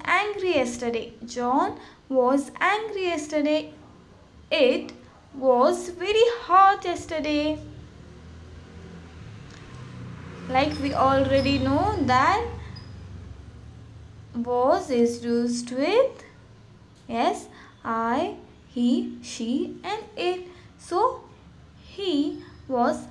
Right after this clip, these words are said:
happy. I was in Hong Kong this time last year. I was in Hong Kong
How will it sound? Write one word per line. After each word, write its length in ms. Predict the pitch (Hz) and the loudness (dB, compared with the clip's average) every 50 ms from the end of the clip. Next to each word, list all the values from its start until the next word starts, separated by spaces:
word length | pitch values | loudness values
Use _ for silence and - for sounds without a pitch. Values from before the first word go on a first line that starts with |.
| - - - | -18 -20 -18
happy. 800 | - - 381 415 427 415 415 403 370 370 370 370 370 359 370 - - - - - - - - - - - | -4 0 2 2 2 2 0 -2 0 0 0 0 0 -2 -6 -14 -20 -20 -20 -20 -20 -20 -20 -20 -8 -2
I 320 | - 262 277 294 320 339 330 | 0 2 4 4 4 2 0
was 520 | 285 247 240 240 240 262 302 302 - - - - - - - - - | 0 0 2 4 4 4 4 0 -2 -8 -16 -20 -20 -20 -20 -8 -2
in 180 | 262 277 302 359 359 - - | -2 0 0 -2 -4 -8 -2
Hong 280 | - 403 415 415 415 415 | 2 2 2 2 2 4
Kong 280 | 415 392 392 392 381 | 4 4 4 4 0
this 220 | 320 339 320 302 - | -4 -6 -6 -6 -2
time 440 | - 330 311 311 311 311 330 330 330 - | 0 2 2 2 0 -2 -4 -10 -8 -2
last 460 | 302 302 302 302 311 302 302 - - | 2 4 6 6 4 2 -2 -6 -4
year. 280 | 320 311 302 302 311 311 302 - - - - - - - - - - - - - | 0 0 2 2 2 -2 -4 -10 -16 -20 -20 -20 -20 -20 -20 -20 -20 -20 -12 -6
I 180 | - 247 247 240 | -2 -2 0 2
was 360 | 240 240 240 240 240 240 254 | 2 2 4 2 2 0 -2
in 60 | 262 | -6
Hong 320 | 262 254 294 349 381 403 | -6 -4 -4 -4 -4 -6
Kong 400 | 403 - 339 311 311 320 320 339 | -2 2 2 2 2 2 -2 -8